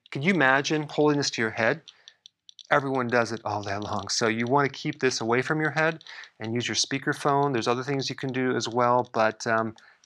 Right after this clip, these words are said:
do not do this with your, with your head, okay? Don't touch this thing. In fact, when you bought the phone, you even signed something for them to tell you not to do that, okay? Look at this on this light. That's electrical field. Let's check magnetic fields.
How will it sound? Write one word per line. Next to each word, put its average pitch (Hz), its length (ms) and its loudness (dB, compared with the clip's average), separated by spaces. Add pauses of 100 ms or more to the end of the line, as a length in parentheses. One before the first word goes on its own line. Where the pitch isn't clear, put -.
do 123 140 -2
not 127 520 2 (120)
do 120 280 -2
this 113 420 -2
with 107 200 -10
your, 107 260 0 (360)
with 110 180 -6
your 107 120 -4
head, 110 220 0
okay? 107 260 -4
Don't 113 200 -2 (120)
touch - 320 -2
this - 160 -6
thing. 107 140 -2
In 107 60 -4
fact, - 400 0
when 139 180 -2
you 143 60 0
bought 143 300 4
the 139 80 -12
phone, 127 600 2
you 139 160 0
even 156 200 2
signed 214 400 2
something 117 500 -2 (460)
for 135 140 2
them 147 240 4
to 143 140 -6
tell 139 240 2
you 127 140 0
not 120 180 2
to 113 80 -14
do 113 160 -2
that, 95 200 -8 (200)
okay? 120 280 -2 (160)
Look 220 140 2
at 233 80 -4
this - 260 2
on 131 140 -4
this 135 180 -2
light. 135 280 4 (180)
That's - 160 -4
electrical 151 480 2
field. 113 480 0 (520)
Let's - 100 -16
check - 240 0
magnetic 127 480 2
fields. - 360 -10